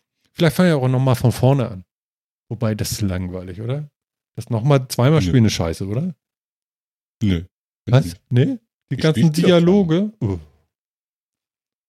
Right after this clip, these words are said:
Speaker 2: Ja, also willst du es jetzt nur fürs Game, also willst du es jetzt für den Bosskampf spielen, oder was?
Speaker 1: <clears throat>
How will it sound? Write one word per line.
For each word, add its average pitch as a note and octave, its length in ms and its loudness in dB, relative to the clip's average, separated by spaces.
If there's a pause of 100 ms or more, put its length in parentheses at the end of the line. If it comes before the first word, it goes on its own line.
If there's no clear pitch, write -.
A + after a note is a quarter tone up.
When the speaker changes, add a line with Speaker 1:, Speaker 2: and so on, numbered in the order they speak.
(1200)
Speaker 2:
Ja, G2+ 180 2
also G2 240 -2
willst C3 160 0
du C3 40 2
es G#2 80 0
jetzt A#2 200 -2
nur A2+ 80 2
fürs G2 180 -2
Game, B2 260 0
also G2 160 -2
willst A#2 160 -4
du G#2 40 -4
es G2+ 60 -2
jetzt - 100 -6
für A2 80 -2
den F2+ 140 -2
Bosskampf A#2 440 -2
spielen, E2+ 360 -4
oder E2+ 160 -4
was? E2+ 160 -10 (260)
Speaker 1:
<clears throat> E3 640 2